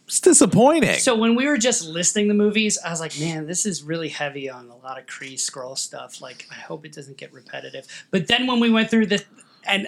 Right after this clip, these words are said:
Speaker 2: literally just went through and, like, talked about it, like, each i-, movie individually
Speaker 1: Can
Speaker 2: and,
Speaker 1: bring
Speaker 2: like,
Speaker 1: its own
Speaker 2: how it,
Speaker 1: thing,
Speaker 2: and how
Speaker 1: can,
Speaker 2: it
Speaker 1: like
Speaker 2: breaks itself up, and, like, certain movies we just glossed over at first.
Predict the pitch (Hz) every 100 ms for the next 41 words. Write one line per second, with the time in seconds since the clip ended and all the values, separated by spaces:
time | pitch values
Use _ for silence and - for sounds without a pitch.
0 | 180 185 202 220 247 240 214 175 190 202
1 | 214 202 190 185 175 160 151 147 147 147
2 | - 147 151 226 220 233 269 294 - -
3 | - 170 160 208 208 - - 196 196 190
4 | 202 196 175 170 180 190 202 208 208 -
5 | - 160 127 127 120 110 - 110 196 185
6 | 175 160 147 143 131 202 190 95 90 190
7 | - 190 - 151 - 214 208 202 - -
8 | _ - 190 190 180 - 269 240 220 196
9 | 151 190 185 - 170 156 185 196 190 202
10 | - 190 185 - -